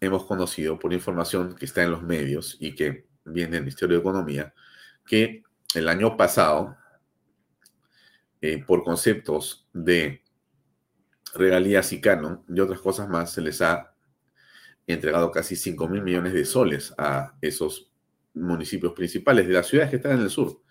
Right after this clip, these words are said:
Puno, Apurímac, eh, Huancavelica, eh, estamos hablando de Cusco,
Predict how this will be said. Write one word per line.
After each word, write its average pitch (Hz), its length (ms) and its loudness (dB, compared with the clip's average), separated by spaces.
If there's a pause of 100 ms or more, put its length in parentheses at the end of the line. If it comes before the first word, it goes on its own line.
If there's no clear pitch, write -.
(380)
Puno, 92 600 2 (360)
Apurímac, 80 760 -4 (1160)
eh, 71 640 0 (120)
Huancavelica, 76 960 -2 (460)
eh, 71 440 -2
estamos 78 260 -6
hablando 76 240 -2
de 71 140 -2
Cusco, 78 580 -2